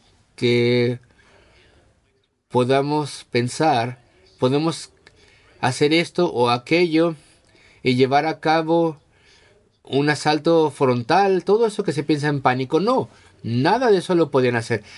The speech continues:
Así que tienen que estar quietos. La Reina Valera del sesenta dice, "Estad firmes", pero el sentido es más bien estar quedos, estar quietos. Quedarnos quietos y confiar en Él con todo nuestro corazón. No hay nada que puedas hacer.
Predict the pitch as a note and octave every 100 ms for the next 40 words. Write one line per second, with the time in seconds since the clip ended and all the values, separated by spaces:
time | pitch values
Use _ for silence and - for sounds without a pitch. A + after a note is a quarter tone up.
0 | - B2+ F3+ G3+ F3 F3 E3+ - D#3 D3
1 | - G3 G#3+ A2 G2+ - _ _ - -
2 | - - - - B2 D#3 F#3+ F#3 E3+ E3+
3 | E3+ D#3 C#3+ D3+ D3+ D#3 C#3+ C#3 D3+ -
4 | F#3 G#3+ F3+ F#3+ G#3 - - - B2 C3+
5 | C#3 D3+ C#3+ F3 F#3 E3+ D#3+ D#3 D3+ D3+
6 | D3 - C#3+ D#3 C3 B2 C#3 C#3 - E3+
7 | G3+ G3+ G2+ - - _ - - - -
8 | - - _ _ _ - C#3 D3 D#3+ F#3
9 | - E3 E3+ D3+ D#3 C#3+ E3 E3+ E3 E3+
10 | D3+ C#3 F3 F#3 F3+ D#3+ - C#3+ C3 B2
11 | B2+ B2+ A2+ G#2 G#2 _ _ _ _ -
12 | - - _ _ A#2 B2 C3+ C#3 D3 F#3+
13 | F#3+ D#3 C3+ C3 B2 A#2 - A2+ G2+